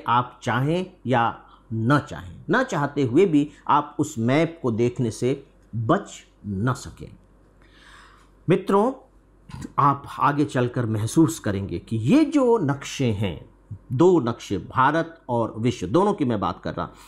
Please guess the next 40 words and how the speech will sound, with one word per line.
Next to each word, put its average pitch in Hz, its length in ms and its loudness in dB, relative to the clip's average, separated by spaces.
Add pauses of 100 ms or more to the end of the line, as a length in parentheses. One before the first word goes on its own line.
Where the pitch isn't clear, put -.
इसमें 170 220 2
से 175 120 0
आप 147 180 0
कोई 196 180 4
लिबर्टी 123 440 2
नहीं 104 120 -2
ले 85 120 -4
सकते। - 340 -18 (440)
ये 208 120 4
दोनों 202 440 4
के 247 180 -4
दोनों 151 360 0
नक्शे 214 720 -2
आपकी 190 480 -4
प्रिपरेशन 190 920 0
को 233 280 2
न 143 320 0 (120)
केवल 202 300 0
सरल 185 500 0
ही 254 140 4
बना 147 280 2
देंगे 151 340 -2
बल्कि 214 640 0 (440)
टॉपिक्स 302 560 0
पर 185 220 -2 (200)
आपकी 208 360 0 (100)
पकड़ 208 320 -2
को 220 300 -2
इतना 170 340 -2
मजबूत 131 640 2
कर 143 160 2
देंगे 120 420 -2 (380)
और 247 380 2
आपके 208 340 0
एनालिसिस 156 580 0
पावर 160 420 0
को 185 340 -4
इतना 165 360 0
बढ़ा 117 520 0
देंगे, 175 480 0